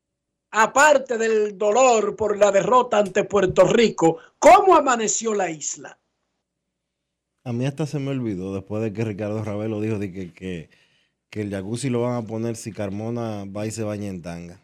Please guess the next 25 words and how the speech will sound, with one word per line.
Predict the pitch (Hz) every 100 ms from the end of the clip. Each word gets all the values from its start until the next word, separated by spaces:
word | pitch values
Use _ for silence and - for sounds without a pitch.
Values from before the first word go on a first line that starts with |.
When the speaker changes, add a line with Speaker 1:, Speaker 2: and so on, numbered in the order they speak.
| _ _ _ - _ _ _ _ _ -
Speaker 1:
Héctor | 170 190 185
Cruz, | 190 240 247 - -
eh, | 180 170 165 180
el, | 165 165 175
el | 170
pobre, | - 262 220 - - - - 151
el | 156
de | 160
E | 151 160 196
S | 220 -
P | 254 226
N, | 147 - - - - - - - - - - - - _ _ _ -
me | 175
dijo | 185 233 262
que | 254
esa | 247
imagen | 240 240 240
lo | 226
está | 208 240 247
atormentando | 247 247 - 226 - - 240 240 226
<laughs> |
desde | 214 202 208
que | 208
Ricardo | 208 214 233 247 254
Ravelo | 226 226 202 208 175 156